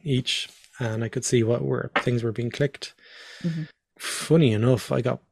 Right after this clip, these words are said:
Speaker 1: banned off Facebook off that. I was like,
Speaker 2: Really?
Speaker 1: <laughs> Yeah.
Speaker 2: They, they
Speaker 1: It
Speaker 2: banned a lot, actually. Why? Did you know why?
Speaker 1: Uh, and I spent five hundred euro with an agency who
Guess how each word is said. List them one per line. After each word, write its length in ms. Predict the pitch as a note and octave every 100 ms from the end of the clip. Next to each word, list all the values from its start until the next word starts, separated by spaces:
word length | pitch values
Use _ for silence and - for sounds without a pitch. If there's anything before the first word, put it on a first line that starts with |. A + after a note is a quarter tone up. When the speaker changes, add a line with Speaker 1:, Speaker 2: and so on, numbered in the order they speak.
| _ G#2+
Speaker 1:
banned 600 | G2+ B2 C3+ D3+ B2+ G#2+
off 260 | G#2 F#2+
Facebook 540 | B2 C3 - - - - -
off 220 | A2+ G#2+
that. 380 | B2+ B2 - - _ _ _ _ _ -
I 120 | A#2
was 120 | F3
like, 80 | B3
Speaker 2:
Really? 220 | C#3 -
Speaker 1:
<laughs> 60 | _ _ _ - - - -
Yeah. 300 | - D#3+ A#2+ - -
Speaker 2:
They, 80 | -
they 240 | G#3 D#4+
Speaker 1:
It 160 | A#3 -
Speaker 2:
banned 240 | F#3 D#3
a 60 | D3+
lot, 280 | E3+ F3+ D#3
actually. 320 | D#3 - D#3
Why? 460 | - F3+ F3+ F3+
Did 220 | G3+ E3+ E3+
you 60 |
know 160 | E3+ E3+
why? 280 | F3+ G#3 B3+ _ C#3 - -
Speaker 1:
Uh, 220 | C3+ C3 -
and 140 | C#3 C#3
I 60 |
spent 300 | C3+ D#3+ C#3+
five 260 | - D3+ C#3+
hundred 220 | C#3+ B2+
euro 360 | B2+ C3+ B2 A#2 - _
with 180 | C3 A#2
an 100 | A#2
agency 640 | A#2+ B2+ B2+ G#2+ A#2 A2 G3 -
who 380 | A#2+ A2 A2